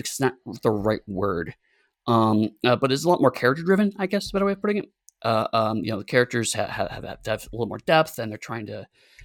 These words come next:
uh, actually have coherent throughs of their character arcs. Um, but it does have twists and turns. I mean, it's still Twin Peaks, don't get me wrong. Um, uh, but it's, uh,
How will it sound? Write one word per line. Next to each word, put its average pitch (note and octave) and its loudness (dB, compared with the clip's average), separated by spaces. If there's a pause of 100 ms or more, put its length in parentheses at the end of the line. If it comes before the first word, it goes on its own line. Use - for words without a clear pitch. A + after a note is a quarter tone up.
(240)
uh, A#2 -2
actually B2 -2 (520)
have C3 -4 (240)
coherent B2+ 2 (340)
throughs B2+ 8
of A2 2
their - 2 (120)
character C#3+ 4
arcs. - 2 (540)
Um, A2 4 (480)
but A3 6
it D#3 2
does A3+ 6 (680)
have G3 4
twists F#3 2
and D#3+ 6
turns. B2 2
I A#2+ 4
mean, B2 2
it's D#3+ -4
still D3+ 4
Twin B2+ 4
Peaks, C3 0
don't A2+ 2
get G#2+ 2
me G#2+ 2
wrong. G2+ -2 (600)
Um, G#2 0 (400)
uh, A2+ -2
but - 0
it's, - 2
uh, D#3 6